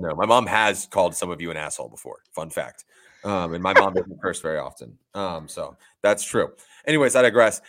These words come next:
Speaker 2: If you guys are not watching on the YouTube stream, make sure you hit like, uh, excuse me, give us a thumbs up or a five star, whatever the highest review is on your streaming platform of choice. We appreciate you guys hanging out with us in whatever capacity you guys choose to do so, whatever works best in your schedule. If you wanna support the show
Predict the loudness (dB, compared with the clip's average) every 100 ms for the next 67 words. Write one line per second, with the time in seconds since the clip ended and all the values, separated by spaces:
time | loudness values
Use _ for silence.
0 | _ -8 0 2 2 -2 2 2 4 4
1 | 2 -2 -6 -6 -6 -10 -12 -12 -10 -8
2 | -8 -8 -10 -6 -6 -4 -6 -6 -8 -8
3 | -12 -14 -14 -12 -10 -8 -6 -6 -4 -6
4 | -2 -2 -2 0 0 0 -2 0 -2 -2
5 | -4 -6 -8 -8 -12 -10 -10 -10 -14 -12
6 | -12 -10 -10 -10 -12 -8 -8 -8 -8 -6
7 | -6 -6 -6 -6 -8 -8 -8 -12 -14 -10
8 | -6 -6 -8 -10 -8 -8 -10 -18 _ _
9 | -6 -4 -2 -4 -10 -8 -8 -4 -4 -4
10 | -6 -8 -8 -6 -8 -8 -8 -8 -8 -12
11 | -8 -8 -6 -4 -4 0 0 0